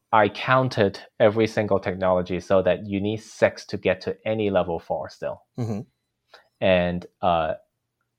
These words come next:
Speaker 1: and the, the one line that sticks out from level one to level three, it seems great, but if you think about it,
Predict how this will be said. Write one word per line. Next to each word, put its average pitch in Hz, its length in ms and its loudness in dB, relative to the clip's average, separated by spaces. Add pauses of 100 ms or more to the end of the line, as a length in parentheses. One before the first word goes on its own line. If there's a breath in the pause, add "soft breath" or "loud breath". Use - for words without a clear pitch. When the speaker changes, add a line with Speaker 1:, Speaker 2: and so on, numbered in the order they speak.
(160)
Speaker 1:
and 95 480 2 (200)
the, 95 320 2 (200)
the 98 80 4
one 107 480 2
line 110 360 6
that 90 140 2
sticks - 380 0
out 104 240 6
from 95 160 -6
level 98 280 0
one 110 300 4
to 101 120 -4
level 95 280 4
three, 92 540 -4 (540 soft breath)
it 117 220 0
seems 147 800 -2
great, 127 600 -2 (240)
but 104 140 0
if 107 200 -2
you 110 120 0
think 127 320 -2
about 85 340 2
it, 82 220 -4